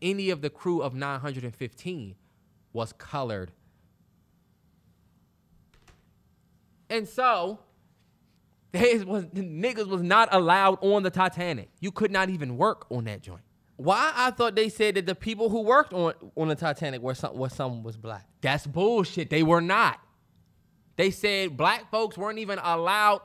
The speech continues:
Speaker 1: on the boat. You could not get on the boat. What are we thinking? When did the boat go down? What year?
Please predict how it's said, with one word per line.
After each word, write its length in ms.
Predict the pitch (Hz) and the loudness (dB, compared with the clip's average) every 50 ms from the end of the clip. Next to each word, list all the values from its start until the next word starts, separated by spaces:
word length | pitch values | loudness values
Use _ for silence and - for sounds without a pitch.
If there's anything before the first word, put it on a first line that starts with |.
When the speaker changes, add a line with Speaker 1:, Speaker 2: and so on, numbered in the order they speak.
| _ | _
Speaker 1:
on 300 | - 196 208 220 220 208 | -6 -4 -2 -2 -2 0
the 120 | 180 185 175 | 0 -2 -2
boat. 380 | 143 127 175 196 208 170 110 | 0 2 4 4 4 2 0
You 80 | 165 214 | -4 -4
could 160 | 220 - 269 | -2 -2 0
not 260 | 220 190 175 165 143 | 2 2 0 0 0
get 140 | 135 147 147 | -2 -2 -2
on 100 | 143 139 135 | -2 -2 -6
the 60 | 127 | -6
boat. 320 | 117 120 120 131 147 - _ _ _ _ _ _ | -4 -4 -4 -4 -6 -8 _ _ _ _ _ _
What 160 | - 427 508 | -8 -6 -4
are 40 | 494 453 | -2 -2
we 80 | 415 | -2
thinking? 400 | - - 370 370 - - - - - _ _ _ _ - | -2 -2 -4 -4 -6 -10 -16 -20 -20 _ _ _ _ -8
When 160 | 220 392 508 480 | -4 -2 0 0
did 80 | 440 359 | 0 0
the 40 | 320 | 2
boat 220 | 302 330 320 - | 4 4 4 4
go 120 | 302 302 311 | 4 4 4
down? 300 | 302 311 320 311 311 311 - _ _ | 2 0 -2 -4 -6 -8 -12 _ _
What 220 | - 269 415 - - | -12 -10 -10 -8 -8
year? 280 | 311 339 330 330 311 | -10 -8 -6 -8 -8